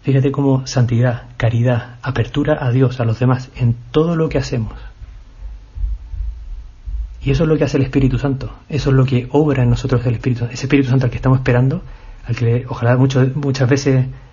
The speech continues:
esta semana le digamos así: "Ven, Espíritu Santo", de la mano de la Virgen. Te doy gracias, Dios mío, por los buenos propósitos, afectos e inspiraciones que me has comunicado en esta meditación. Te pido ayuda para ponerlos por obra.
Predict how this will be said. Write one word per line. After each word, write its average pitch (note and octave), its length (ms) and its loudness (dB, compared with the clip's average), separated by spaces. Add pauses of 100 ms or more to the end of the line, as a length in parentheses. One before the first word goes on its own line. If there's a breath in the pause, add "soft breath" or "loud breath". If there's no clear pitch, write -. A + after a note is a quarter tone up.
esta A#2+ 140 -4
semana C3 300 4
le A#2+ 80 4
digamos A#2+ 260 2
así: B2+ 160 -4
"Ven, C3+ 180 0
Espíritu C3 380 0
Santo", B2 320 -4 (2500)
de A#2 100 -2
la A2 120 0
mano A#2 160 2
de A2+ 40 -2
la A2+ 60 -2
Virgen. - 300 -6 (1500)
Te A#2+ 100 2
doy A#2+ 120 4
gracias, C3+ 260 2
Dios A#2+ 140 2
mío, D3+ 340 2
por A#2+ 160 2
los A#2 100 2
buenos B2+ 200 4
propósitos, B2 500 -4 (760 soft breath)
afectos C3+ 440 -2
e - 20 2
inspiraciones A#2+ 560 0
que B2 140 0
me B2+ 60 4
has B2+ 60 -4
comunicado B2+ 460 2
en C3 80 4
esta C3 180 -2
meditación. A#2 520 -2 (880 soft breath)
Te A#2 100 -4
pido A#2+ 140 4
ayuda C3+ 260 4
para B2+ 160 0
ponerlos B2+ 320 2
por A#2+ 160 -2
obra. A2 300 -2